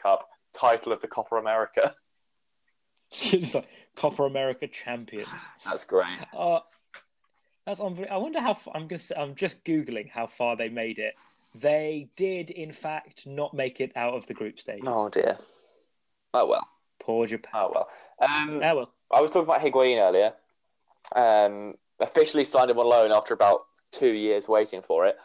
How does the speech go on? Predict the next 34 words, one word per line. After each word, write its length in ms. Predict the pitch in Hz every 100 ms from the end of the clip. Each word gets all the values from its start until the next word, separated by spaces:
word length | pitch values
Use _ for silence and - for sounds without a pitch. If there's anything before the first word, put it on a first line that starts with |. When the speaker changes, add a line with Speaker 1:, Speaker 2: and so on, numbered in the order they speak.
| - _ _ -
Speaker 1:
Um, 380 | 135 143 147 139 -
apparently, 400 | - 226 156 120
Speaker 2:
Hmm. 60 | 120
Speaker 1:
according 260 | 147 143
to 80 | 135
official 300 | 131 151 143
dugout, 460 | 123 - 101 107 - - _
Chelsea 400 | - - 165 160
had 160 | 151 147
made 180 | 147 151
a 60 |
bid 200 | 151 156 151 156
for 100 | 151
the 300 | 143 156 156
Napoli 380 | 147 165 180 170
Stadium 480 | - 180 190 123
announcer. 640 | 107 110 139 - - - -
<laughs> 40 | - _ - - _ _ - _ _ _ _ - _ _ - - - 185
Speaker 2:
Oh, 200 | 180 156
for 240 | - 175
fu-, 400 | - - 175 156
that 220 | 165 160 156
is, 160 | 147 - _
no, 380 | 151 147 135 131 - - -
I'm 180 | 156 160
not 320 | 175 156 139
having 160 | 147 131 123
that. 220 | 120 135 - - - - - - -
That 160 | 156 156 _
cannot 320 | - 160 160
be 80 | 151 151
true. 160 | - 139
Speaker 1:
I 120 | 147
don't, 340 | 160 180 180